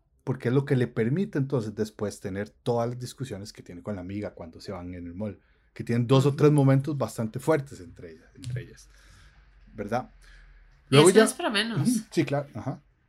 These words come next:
Speaker 2: Porque igual, o sea, ella dice que Riley se, se desapareció por tres semanas enteras. Ahora,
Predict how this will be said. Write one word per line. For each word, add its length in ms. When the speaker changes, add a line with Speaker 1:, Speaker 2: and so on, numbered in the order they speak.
Speaker 2:
Porque 240
igual, 1000
o 60
sea, 180
ella 120
dice 260
que 600
Riley 320
se, 200
se 220
desapareció 400
por 180
tres 220
semanas 360
enteras. 480
Ahora, 500